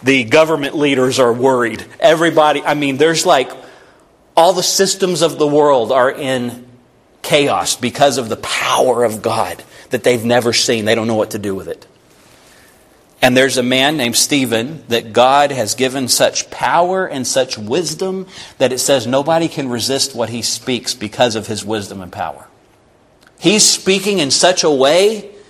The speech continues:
and people debate whether he was a preacher or not. Doesn't matter. He's being used by God to speak the truth. That's what we should all do. And he's speaking in such a pure, powerful way that nobody can stand against it. They can't even say anything against it.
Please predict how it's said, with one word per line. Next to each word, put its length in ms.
and 140
people 260
debate 360
whether 220
he 80
was 160
a 40
preacher 420
or 60
not. 320
Doesn't 200
matter. 320
He's 180
being 300
used 300
by 160
God 300
to 60
speak 320
the 60
truth. 560
That's 200
what 100
we 80
should 160
all 200
do. 220
And 140
he's 160
speaking 460
in 80
such 280
a 80
pure, 440
powerful 540
way 240
that 160
nobody 440
can 180
stand 320
against 360
it. 200
They 80
can't 160
even 120
say 280
anything 400
against 360
it. 180